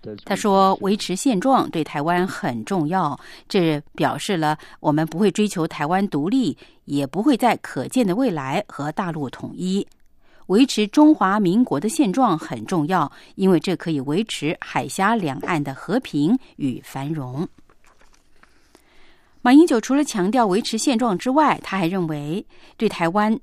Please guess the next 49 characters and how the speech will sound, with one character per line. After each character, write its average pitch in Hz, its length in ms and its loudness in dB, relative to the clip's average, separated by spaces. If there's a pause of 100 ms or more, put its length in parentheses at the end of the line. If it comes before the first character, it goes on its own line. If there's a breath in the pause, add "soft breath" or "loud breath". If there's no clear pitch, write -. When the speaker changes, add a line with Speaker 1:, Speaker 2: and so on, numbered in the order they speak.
Speaker 2:
最 339 200 2
有 143 220 -2
利 202 160 -2
的 139 100 -4
方 240 240 0
向 233 240 2 (300 soft breath)
是 - 260 -2
同 226 240 2
时 170 340 -2 (160 loud breath)
与 185 160 2
美 165 280 0
国、 139 420 -2 (160)
日 294 180 4
本 151 220 -4 (160)
和 156 300 -4
中 208 160 0
国 151 140 -2
大 190 200 -2
陆 196 240 2 (140 loud breath)
维 165 180 2
持 165 400 -4
良 156 260 -4
好 170 240 -6
的 131 120 -10
关 151 200 -6
系。 - 300 -8 (540 soft breath)
他 - 120 -2
说， 196 380 2 (320 loud breath)
台 - 160 0
湾 226 260 6
在 196 200 4
很 131 220 -4
多 175 160 0
方 247 220 2
面 277 220 6 (140)
需 - 220 -6
要 160 180 2
美 135 220 -8
国 135 140 -8
的 175 80 -4
协 139 280 -6
助， - 260 -2 (400)
美 175 220 4
国 185 320 4
可 233 100 -2
以 196 80 2
为 175 180 0
实 151 300 -4
现 285 260 2